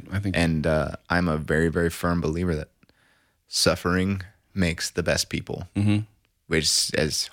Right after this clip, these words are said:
Speaker 2: horrible as that is, but
Speaker 1: Yeah.
Speaker 2: I mean, that the people that you see that are some of the best and brightest spots in the world now are people that were incredibly
Speaker 1: Oh, my goodness.
Speaker 2: just, they went through in, insane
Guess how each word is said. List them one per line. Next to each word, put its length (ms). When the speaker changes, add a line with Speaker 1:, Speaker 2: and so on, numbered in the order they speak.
Speaker 2:
horrible 440
as 180
that 200
is, 380
but 240
Speaker 1:
Yeah. 220
Speaker 2:
I 80
mean, 320
that 140
the 80
people 300
that 160
you 80
see 240
that 180
are 100
some 220
of 60
the 60
best 420
and 200
brightest 540
spots 500
in 80
the 80
world 300
now 400
are 100
people 340
that 200
were 200
incredibly 1160
Speaker 1:
Oh, 100
my 120
goodness. 280
Speaker 2:
just, 220
they 120
went 180
through 200
in, 200
insane 720